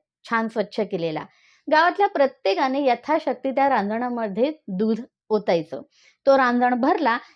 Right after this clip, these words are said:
की मग त्याच दुधाचा प्रसाद म्हणून सगळ्यांना वाटून द्यायचं. छान ठरलं,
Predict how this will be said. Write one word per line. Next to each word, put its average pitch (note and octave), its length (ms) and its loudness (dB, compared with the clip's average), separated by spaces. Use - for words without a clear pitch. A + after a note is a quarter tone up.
की F#4+ 60 0
मग G#4+ 280 0
त्याच F#4+ 300 0
दुधाचा C4+ 560 0
प्रसाद C4+ 420 0
म्हणून B3+ 300 -2
सगळ्यांना G#3 420 -6
वाटून G#4 380 0
द्यायचं. G#3+ 360 -8
छान G3 300 -2
ठरलं, G3+ 320 0